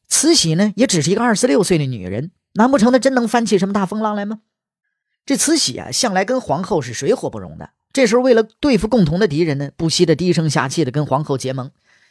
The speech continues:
由此可见，这慈禧啊，绝非等闲之辈。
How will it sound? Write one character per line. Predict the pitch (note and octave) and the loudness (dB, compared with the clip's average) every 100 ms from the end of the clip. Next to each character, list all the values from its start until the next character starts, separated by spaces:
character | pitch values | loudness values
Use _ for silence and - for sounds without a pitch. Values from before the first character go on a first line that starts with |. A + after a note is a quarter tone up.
| _ - | _ 2
由 | E3 | 4
此 | G3+ E3+ | 4 2
可 | D#3 C#3 | 0 0
见， | B2+ C3+ | 0 2
这 | D3 | 2
慈 | C3 C#3+ | 0 -2
禧 | C3+ A#2 | -4 -6
啊， | D#2 B1+ | -10 -10
绝 | - D#3 | 0 0
非 | D#3 C#3+ | 2 0
等 | B2+ | -2
闲 | A#2+ A#2 B2+ | -4 -4 -4
之 | A2+ | -6
辈。 | G2+ | -8